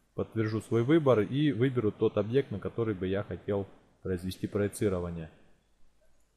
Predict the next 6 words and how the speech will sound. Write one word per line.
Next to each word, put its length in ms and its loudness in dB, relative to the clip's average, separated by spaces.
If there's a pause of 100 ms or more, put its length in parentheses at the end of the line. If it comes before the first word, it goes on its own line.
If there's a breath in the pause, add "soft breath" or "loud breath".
(1800)
Снова 340 -2
жму 300 2
Enter, 380 2
и 80 0
в 60 -4
результате 600 0